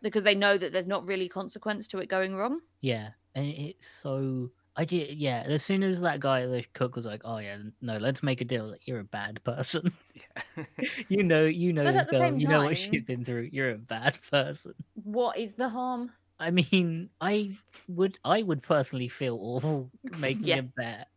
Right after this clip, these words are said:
Speaker 2: on whether this person who can't remember every day would fall in love with you or not. I wouldn't, I wouldn't make that bet
Speaker 1: Imagine
Speaker 2: personally.
Speaker 1: having to convince yourself every morning that you love Adam Sandler.
Speaker 2: Oh, that's the hardest part.
Speaker 3: <laughs> I know, right?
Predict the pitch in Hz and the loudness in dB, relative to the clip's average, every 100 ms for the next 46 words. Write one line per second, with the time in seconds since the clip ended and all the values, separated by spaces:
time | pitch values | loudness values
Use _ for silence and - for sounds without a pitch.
0 | - 131 127 127 120 131 127 135 127 127 | -6 -2 0 -2 -2 -4 -2 0 0 0
1 | 131 147 127 _ - - 127 139 127 127 | -2 -4 -6 _ -8 -2 -2 -2 -4 -2
2 | 127 127 123 123 117 117 113 117 110 110 | -2 -2 -4 -4 -6 -8 -6 -6 -6 -10
3 | 110 - 120 - 135 123 117 120 139 143 | -12 -4 -4 -2 0 0 2 2 2 0
4 | 113 110 104 98 95 _ 143 165 135 107 | -4 -4 -8 -10 -14 _ -2 0 -2 -6
5 | - - _ _ _ - 131 127 113 120 | -14 -20 _ _ _ -4 -2 -2 -6 -8
6 | 123 110 117 113 - - - 120 220 254 | -8 -8 -8 -10 -10 -14 -4 -2 -2 -2
7 | 277 262 233 - 220 190 214 - 202 165 | 0 2 0 -4 -6 -4 -6 -8 -8 -8
8 | - 180 180 180 185 180 165 160 170 170 | -4 -6 -4 -4 -4 -4 -4 -6 -6 -2
9 | 170 160 156 156 156 - 156 165 180 180 | -2 0 -4 -6 -12 -10 -10 -8 -8 -8
10 | - - - 135 131 156 165 - 127 131 | -6 -6 2 4 8 6 4 4 4 6
11 | 135 123 160 - - 110 - - 147 147 | 4 4 0 -2 -8 -6 -8 -8 -8 -6
12 | 160 - 143 147 123 104 117 139 | -2 2 2 4 2 0 -4 -6